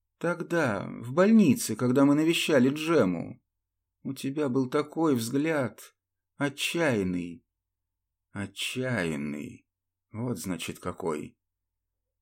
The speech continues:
Да, может, она права. Может быть, именно это я и почувствовал, когда увидел ее с Эммой на руках. Но анализировать это мне совсем не хочется.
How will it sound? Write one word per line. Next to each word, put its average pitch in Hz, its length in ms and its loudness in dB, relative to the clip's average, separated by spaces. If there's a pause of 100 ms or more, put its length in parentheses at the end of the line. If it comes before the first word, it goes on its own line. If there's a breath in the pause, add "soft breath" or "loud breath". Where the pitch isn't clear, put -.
Да, 123 280 -10 (100)
может, 113 380 -2
она 104 200 2
права. 90 560 0 (640)
Может 123 320 -2
быть, 127 220 -2
именно 135 300 6
это 151 300 2
я 107 180 4
и - 20 2
почувствовал, 127 640 0
когда 107 300 2
увидел 110 400 4
ее 110 260 4
с - 160 -4
Эммой 98 300 4
на 95 120 2
руках. 98 560 -4 (720)
Но 117 180 -4
анализировать 117 680 2
это 98 200 0
мне 101 160 2
совсем 110 420 0
не 92 80 0
хочется. - 680 -10